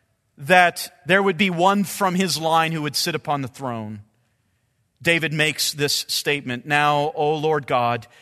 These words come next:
you are God, and your words are truth.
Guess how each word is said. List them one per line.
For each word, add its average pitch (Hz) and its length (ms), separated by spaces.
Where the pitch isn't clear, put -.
you 151 240
are 175 120
God, 117 480
and 131 240
your 131 240
words 117 680
are 104 440
truth. - 560